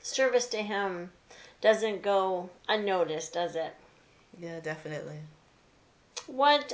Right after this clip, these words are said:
Speaker 1: um, what brought you back to Maine?
Speaker 2: Well, I, I grew up here.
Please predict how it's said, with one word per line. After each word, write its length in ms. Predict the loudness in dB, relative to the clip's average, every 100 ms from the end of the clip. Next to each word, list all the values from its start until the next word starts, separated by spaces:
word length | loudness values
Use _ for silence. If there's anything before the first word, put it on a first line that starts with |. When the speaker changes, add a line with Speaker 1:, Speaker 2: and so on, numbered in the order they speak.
| -2
Speaker 1:
um, 640 | 2 2 2 -2 -6 -14 -20 -20 -20 -20 _ _ _ _
what 240 | 6 6 8
brought 240 | 4 4
you 80 | 2
back 280 | 2 0 -4
to 100 | -2
Maine? 440 | -2 -2 -6 -14 _ _ _ _ _ _ _ _ -20 -20 _ -6
Speaker 2:
Well, 200 | 4 8
I, 240 | 8 8 4
I 100 | 0
grew 220 | 2 6
up 180 | 6 4
here. 460 | 0 0 2 0